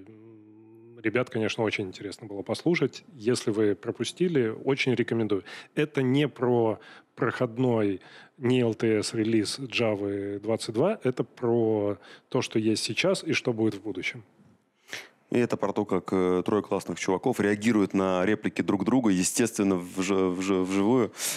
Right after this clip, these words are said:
Speaker 1: Да, это, это супер.
Speaker 2: Да, это супер.
Speaker 1: Я хотел, на самом деле, поблагодарить всех, без исключения спикеров, а,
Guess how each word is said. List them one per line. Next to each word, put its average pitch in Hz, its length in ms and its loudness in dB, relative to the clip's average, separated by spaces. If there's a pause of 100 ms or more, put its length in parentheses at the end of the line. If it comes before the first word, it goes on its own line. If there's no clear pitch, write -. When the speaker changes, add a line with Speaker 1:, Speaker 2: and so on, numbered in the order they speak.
(120)
Speaker 1:
Да, 110 180 0
это, 120 240 0
это 120 380 0
супер. 117 300 -2
Speaker 2:
Да, 98 120 2
это 101 220 2
супер. - 360 -2 (520)
Speaker 1:
Я 131 240 0
хотел, 139 300 0
на 123 140 2
самом 120 300 0
деле, 120 220 2
поблагодарить 120 760 0 (140)
всех, - 600 -2
без 107 180 0
исключения 110 580 -2
спикеров, 107 640 -4
а, 127 340 -2